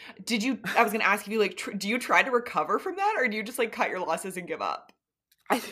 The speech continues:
Speaker 2: I think the next time, oh, for fuck's sake, let it not happen again. But if
Speaker 1: Yeah,
Speaker 2: it
Speaker 1: let's not
Speaker 2: were
Speaker 1: have there be a next time.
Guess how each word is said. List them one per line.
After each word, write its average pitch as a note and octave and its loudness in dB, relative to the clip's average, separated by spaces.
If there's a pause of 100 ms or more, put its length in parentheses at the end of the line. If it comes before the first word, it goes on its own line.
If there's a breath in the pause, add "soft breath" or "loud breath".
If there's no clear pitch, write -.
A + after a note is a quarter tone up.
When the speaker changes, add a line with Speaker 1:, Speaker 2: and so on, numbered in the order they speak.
(560 loud breath)
Speaker 2:
I C4 8
think A#3+ 2
the F4 -2
next F#3+ 2
time, F3+ 0
oh, D#3 -10
for - -20
fuck's - -8
sake, D#3+ -4
let C#3+ -2
it C#3 -4
not D3+ -2
happen D3+ -2
again. C#3+ -2 (480 loud breath)
But G3+ 6 (100)
if C#4+ -10
Speaker 1:
Yeah, A#3 10
Speaker 2:
it - 4
Speaker 1:
let's G#3 4
not E4+ 2
Speaker 2:
were D4 10
Speaker 1:
have G#4+ 10
there - 10
be G#3 4
a E3+ 0
next F#3+ -4
time. E4+ -8